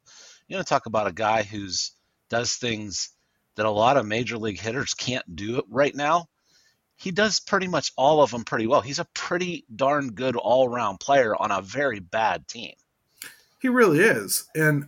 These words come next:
Speaker 2: I don't worry about thirty-one. I don't think thirty-one's some magical age.
Speaker 1: No.
Speaker 2: I just think the,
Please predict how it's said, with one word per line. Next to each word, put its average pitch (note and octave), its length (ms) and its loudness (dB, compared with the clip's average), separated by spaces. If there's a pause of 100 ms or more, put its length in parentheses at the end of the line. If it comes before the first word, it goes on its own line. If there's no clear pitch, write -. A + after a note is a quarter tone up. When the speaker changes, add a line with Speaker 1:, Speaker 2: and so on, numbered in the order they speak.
Speaker 2:
I D#3+ 140 6
don't F3+ 180 4
worry C#3 220 4
about B2 280 -6
thirty-one. A#2 420 -4
I C#3+ 40 -2
don't - 180 -4
think A2+ 180 -14
thirty-one's A2 580 -6
some G2+ 240 -8
magical G2+ 520 -8
age. G#2+ 520 -10 (680)
Speaker 1:
No. F#2 140 -8 (160)
Speaker 2:
I F3 80 0
just G3+ 220 -2
think D3+ 360 -2
the, C3+ 320 -6